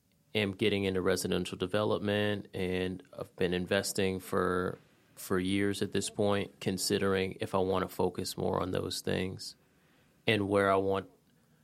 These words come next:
where I initially want to branch off even from those things and tie them into other endeavors I'm interested in, right? Whether it's with an interest in agriculture or technology or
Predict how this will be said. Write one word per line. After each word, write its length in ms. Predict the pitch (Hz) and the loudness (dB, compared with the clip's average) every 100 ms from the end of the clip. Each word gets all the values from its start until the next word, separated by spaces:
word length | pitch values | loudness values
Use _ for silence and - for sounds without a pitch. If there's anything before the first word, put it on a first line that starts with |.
| _ _ _ - | _ _ _ -2
where 140 | 117 107 | 4 6
I 120 | 104 | 6
initially 400 | 104 107 - 104 | 4 0 0 0
want 260 | 98 98 | 2 0
to 100 | - | 0
branch 400 | 92 101 98 98 | -2 2 2 2
off 300 | 101 98 101 - | 2 2 0 -2
even 300 | 113 107 104 | -2 -2 -6
from 300 | - 90 85 107 | -4 -6 -6 0
those 340 | 110 120 120 | 2 2 0
things 320 | 95 87 92 | -2 -2 -2
and 100 | 92 | -4
tie 280 | 90 90 92 | 0 2 2
them 160 | 95 95 | 0 -2
into 200 | 92 87 | -2 0
other 300 | 92 101 90 | 0 2 0
endeavors 500 | 87 87 87 87 - | 2 2 2 -2 -2
I'm 140 | 95 | -2
interested 600 | 92 92 101 90 - 101 | -2 -2 -2 -2 -4 -4
in, 220 | 98 95 107 _ _ _ _ - | -4 -6 -10 _ _ _ _ -6
right? 140 | 110 | -2
Whether 380 | 92 92 92 90 | 0 0 0 2
it's 440 | 87 87 - - - _ _ _ - | 2 0 0 -4 -4 _ _ _ -4
with 240 | 101 92 | -2 0
an 100 | 95 | 2
interest 500 | 90 87 98 90 - | 0 0 -2 -2 -2
in 380 | 98 90 90 92 - _ - | -2 0 -2 -6 -12 _ 2
agriculture 800 | 107 101 101 98 110 95 95 - 95 | 2 4 0 0 2 2 2 -2 0
or 380 | 95 90 87 87 | 0 0 -2 -6
technology 1120 | - 92 - 101 95 101 98 98 98 98 95 | -6 -6 -2 0 0 0 -2 -2 -2 0 0
or 400 | 92 90 90 92 | 0 0 -2 -4